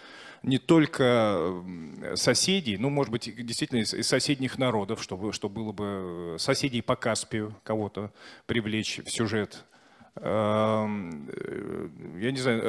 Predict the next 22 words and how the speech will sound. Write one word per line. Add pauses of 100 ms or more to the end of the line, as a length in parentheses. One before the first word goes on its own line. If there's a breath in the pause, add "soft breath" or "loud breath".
(120)
э,
не
разрушит
ли
это,
конечно,
с
одной
стороны,
замысел,
но,
может
быть,
это
сделает
шире,
может
быть,
это
сделает
доступней
для,